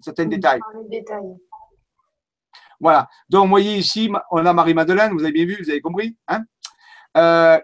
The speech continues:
Speaker 1: il soutient le bras du maître Jésus, c'est compris. Alors, curieusement, les deux sont roux. On leur a mis des cheveux roux. Ouais, ça, c'est l'artiste qui a fait ça. Il y a peut-être, euh,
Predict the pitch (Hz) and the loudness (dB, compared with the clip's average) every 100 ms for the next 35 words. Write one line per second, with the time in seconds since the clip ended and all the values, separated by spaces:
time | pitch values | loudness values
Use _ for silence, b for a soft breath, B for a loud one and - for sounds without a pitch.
0 | 214 165 135 175 190 185 160 156 156 165 | 0 -6 -6 -2 0 2 2 0 4 6
1 | 156 135 135 151 151 - 131 180 170 220 | 6 0 -10 -6 -6 -6 -4 -2 -2 -4
2 | 220 - - 170 - 208 185 B 160 165 | -6 -18 -8 -8 -6 -8 -10 B 0 0
3 | - _ - 233 226 220 240 220 185 226 | -2 _ -4 -2 -2 0 0 0 -2 -2
4 | 208 180 160 156 - _ _ 160 160 165 | 2 2 2 -2 -4 _ _ 0 2 4
5 | 170 214 180 - 190 185 147 127 _ _ | 4 2 0 0 2 2 2 -6 _ _
6 | _ _ - 135 - 135 147 135 131 202 | _ _ -14 -12 -12 -12 -6 -6 -6 -10
7 | 170 139 135 165 240 - - B B B | -10 -10 -8 -2 -2 -4 -20 B B B
8 | 143 131 170 156 156 135 | -4 2 2 4 2 2